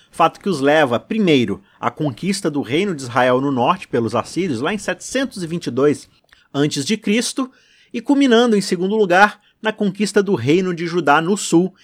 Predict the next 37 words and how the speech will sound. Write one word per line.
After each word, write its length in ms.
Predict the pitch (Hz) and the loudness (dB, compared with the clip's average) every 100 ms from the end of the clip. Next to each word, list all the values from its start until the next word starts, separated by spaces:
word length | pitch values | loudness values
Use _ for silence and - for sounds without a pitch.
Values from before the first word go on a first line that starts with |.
| - | -14
e 60 | 156 | -6
destruição 580 | 180 - 185 - 160 151 | -6 -4 -6 -4 -4 -4
de 160 | 151 | -2
Jerusalém 600 | 147 151 160 180 143 135 | -2 -2 -2 0 0 -2
e 40 | 143 | -4
seu 200 | - 170 | -4 -6
templo 320 | - 127 131 | -4 -6 -6
pelos 280 | - 135 123 | -4 -4 -2
babilônios 640 | 135 160 151 110 113 113 - | -2 -2 0 0 -2 -6 -10
em 80 | 123 | -10
seiscentos 560 | 110 95 - 170 170 | -10 -8 -10 -10 -10
e 80 | 180 | -14
cinco 460 | - 123 120 135 131 - | -10 -10 -8 -10 -12 -8
a 100 | 147 | -8
quinhentos 260 | - 160 147 | -6 -8 -6
e 40 | |
oitenta 240 | 139 135 139 | -6 -6 -8
e 60 | |
sete 280 | 131 101 95 | -6 -8 -8
antes 160 | 92 - | -14 -14
de 80 | |
Cristo. 400 | 113 107 95 - - _ _ - - - - | -10 -8 -8 -12 -20 _ _ -20 -20 -20 -4
Quando 180 | 226 233 | 4 4
a 40 | |
história 400 | 214 - 214 240 | 4 2 4 4
da 100 | 208 | 4
erosão 460 | 202 180 139 131 143 | 2 4 2 0 -2
nacional 640 | 139 - 127 107 139 135 | -4 -2 -2 0 0 0
e 60 | 110 | -2
do 100 | 107 | -4
cativeiro 400 | 127 - 131 135 | -8 -6 -4 -4
subsequente 680 | 135 117 127 - 127 123 | -8 -10 -10 -8 -8 -8
é 40 | 135 | -8
contado 800 | - 143 117 127 151 147 104 101 | -6 -8 -4 0 2 0 -4 -8
no 80 | |
Antigo 280 | 101 - 113 | -8 -8 -10
Testamento, 680 | - 117 110 101 151 190 - | -10 -8 -6 -2 -2 -4 -8